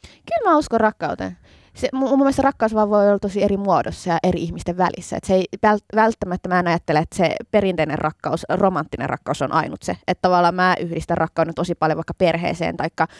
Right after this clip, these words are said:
tosi paljon ystäviin. Et musta tuntuu, että tosi moni ystävä on niinku osoittanut musta sitä pyyteetöntä rakkautta,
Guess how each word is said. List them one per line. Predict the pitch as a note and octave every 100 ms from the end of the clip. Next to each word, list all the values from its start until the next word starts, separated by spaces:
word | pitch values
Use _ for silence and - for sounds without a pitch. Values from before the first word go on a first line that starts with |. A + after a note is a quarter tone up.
| - -
tosi | G3+ G3+
paljon | E3+ - F3
ystäviin. | - D#3 C3+ B2+ F3
Et | E3
musta | D#3+ - D#3
tuntuu, | D#3+ D#3+
että | F3 - E3+ - - - -
tosi | F3+ E3+
moni | D#3+ D#3+
ystävä | F#3 - G#2+ D2
on | -
niinku | - -
osoittanut | - - C#3+
musta | C3 -
sitä | E3+ -
pyyteetöntä | E3 - - - - -
rakkautta, | - - - - -